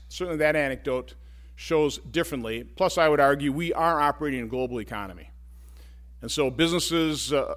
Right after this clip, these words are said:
across this country compete based on global pricing for their end products. And so they don't have the latitude necessarily of paying sky-high salaries to attract native-born Americans to do some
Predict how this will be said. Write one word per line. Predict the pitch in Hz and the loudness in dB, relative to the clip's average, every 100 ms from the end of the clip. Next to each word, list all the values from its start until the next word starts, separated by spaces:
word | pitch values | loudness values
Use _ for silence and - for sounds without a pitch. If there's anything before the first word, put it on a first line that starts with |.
| - | -8
across | 151 - 175 160 143 - - 127 | -12 -2 2 2 0 -8 -14 -10
this | 117 | -10
country | - 123 113 95 - - - | -6 -8 -8 -16 -18 -20 -16
compete | - 156 - 202 190 185 - - - - | -12 -10 -8 -4 -4 -6 -16 -20 -18 -2
based | 151 147 160 | -2 0 -4
on | 127 110 | -6 -4
global | 143 147 151 156 | 4 4 4 0
pricing | 123 - 147 135 143 | -2 0 0 0 -6
for | 135 | -8
their | 131 127 | -6 -4
end | 123 120 | -4 -6
products. | 113 98 87 - - - - - - - - - | -10 -10 -12 -16 -18 -18 -20 -20 -20 -20 -20 -14
And | 127 | -6
so | - | -2
they | 160 151 | 0 4
don't | 196 202 | 4 2
have | 175 196 | 0 -2
the | 147 | 0
latitude | 143 160 165 135 - 113 | 0 2 0 -2 -8 -6
necessarily | 120 120 - 139 131 | -4 -4 -2 -2 0
of | 123 123 - - - - - - - | -2 -4 -16 -20 -20 -20 -20 -20 -6
paying | 180 170 139 127 - - - - - | -2 0 0 -4 -12 -20 -20 -20 -18
sky-high | - - 170 165 151 147 | -14 -2 2 2 0 -4
salaries | 131 156 156 139 117 - | -2 0 2 2 -2 -6
to | 147 | -8
attract | 131 - 156 131 - - - - - - - | -6 0 0 0 -4 -14 -20 -20 -20 -20 -8
native-born | 131 160 160 135 147 135 | -2 0 0 -2 0 0
Americans | 143 156 143 127 123 117 | 2 4 2 -2 -8 -8
to | 131 | -8
do | 123 143 | -2 -2
some | - 143 | -2 -6